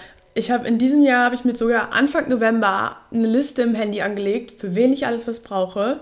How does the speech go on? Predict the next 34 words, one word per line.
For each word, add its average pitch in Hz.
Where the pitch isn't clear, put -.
ähm, 190
und 190
ob's 196
eine 214
Kleinigkeit 254
ist 226
oder, 190
und, 190
aber -
für -
was 208
ich 196
mir 202
vielleicht 185
mehr 240
Gedanken 226
machen 214
muss. 233
Aber 208
glaubst 202
du, -
ich 269
hab 262
die 196
gepflegt? 196
Nö. 175
Glaubst 208
du, 302
ich -
besorg 202
die 233
vor 220
Mitte 226
Dezember? 214